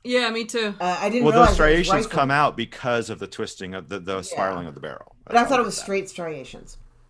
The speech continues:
Speaker 3: Yeah.
Speaker 1: Huh.
Speaker 2: Wow.
Speaker 3: There you go.
Speaker 2: I am, I am educated. Thank you for that.
Speaker 1: Yeah, that was good to, that was a good deep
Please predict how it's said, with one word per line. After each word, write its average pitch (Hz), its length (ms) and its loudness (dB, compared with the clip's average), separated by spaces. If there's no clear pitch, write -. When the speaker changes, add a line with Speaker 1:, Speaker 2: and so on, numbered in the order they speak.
Speaker 3:
Yeah. - 100 -12
Speaker 1:
Huh. 240 220 -8
Speaker 2:
Wow. 143 200 -4
Speaker 3:
There 117 180 0
you 98 40 -2
go. - 60 -8
Speaker 2:
I 202 140 2
am, 196 340 -4
I 208 160 0
am 214 340 -2
educated. 170 720 -2
Thank 185 300 -2
you 131 100 -8
for - 120 -16
that. - 100 -14
Speaker 1:
Yeah, 285 380 0
that 247 160 -2
was 311 120 -2
good 277 240 -6
to, 277 160 -6
that 247 180 -6
was 185 100 -4
a 208 40 6
good 254 260 6
deep - 40 -4